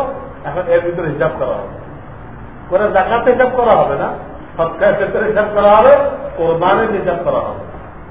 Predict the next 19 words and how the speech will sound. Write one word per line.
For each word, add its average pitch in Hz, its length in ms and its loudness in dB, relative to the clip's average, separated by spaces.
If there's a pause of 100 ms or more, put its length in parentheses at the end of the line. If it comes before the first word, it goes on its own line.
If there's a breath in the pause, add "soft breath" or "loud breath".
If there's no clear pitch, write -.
(260)
এই 156 100 -12
কথাটা 151 300 -6
বুঝতে - 280 -6
হবে - 280 -4 (760)
যে - 160 -14
জাকাতে 208 560 4
তিন 247 220 -2
ধরনের 247 420 4
মাল 233 180 6
হিসাব 202 260 2
করা 170 180 2
হয়, 147 140 4
জাকাতে 180 540 4 (920)
স্বর্ণ, 151 460 0 (480)
রূপা, 151 380 2 (580)
নগদ 139 380 0 (100)
টাকা, 151 340 0 (480)
ব্যবসার 190 540 6
মাল, 147 240 2